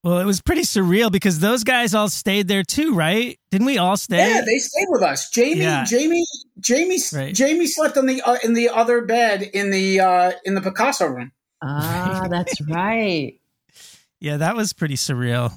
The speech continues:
Speaker 1: That was
Speaker 2: And
Speaker 1: surreal.
Speaker 2: I don't remember where, I don't remember where Mark's, I don't remember where all you guys were, but I just remember sleeping like a baby that night.
Speaker 1: That was either really, really punk rock or really not punk rock.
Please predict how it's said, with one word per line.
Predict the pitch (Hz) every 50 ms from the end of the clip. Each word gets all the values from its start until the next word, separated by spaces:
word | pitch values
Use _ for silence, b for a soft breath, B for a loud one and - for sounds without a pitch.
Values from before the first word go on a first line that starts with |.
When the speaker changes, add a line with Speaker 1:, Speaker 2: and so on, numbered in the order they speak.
| - -
Speaker 1:
That | 160 170 180
was | 180 170
Speaker 2:
And | 170 190
Speaker 1:
surreal. | 214
Speaker 2:
I | 233
don't | - -
remember | 247 254 240 220
where, | 233 220 220 - 196 202 - 196
I | 202
don't | 226 269 277
remember | 254 226 233 226 202 190
where | 180 170
Mark's, | 165 160 156 151 156 - - -
I | 160
don't | 160 185 180
remember | 185 185 180 170 165
where | 156 156 156
all | 151 156
you | 151 147
guys | 139 143 139 139 135 139
were, | 139 139 135
but | 131 139 139
I | 143 147
just | 143 151 - -
remember | 151 147 143 143 139 139 135 135 b b b b b b b b b b b b b b b b b _ _ -
sleeping | - - - 175 165 151 170 156
like | 147 143 143 139
a |
baby | 131 117 143 143 139 135 135 127
that | 131 135 - -
night. | - - 117 117 -
Speaker 1:
That | 196 202 240
was | 262 269 226 202
either | 240 226 214 196
really, | 175 170 165 180 180 202 220 240 240 233
really | 202 175 170 185 190 202 214 214 220 226 220
punk | - 202 220 220 -
rock | - 208 202 202 208 - - -
or | 165
really | 160 151 160 170 170 170 170
not | 156 151 143 127 120 123 - -
punk | - 139 120 107 -
rock. | - 113 113 120 135 - -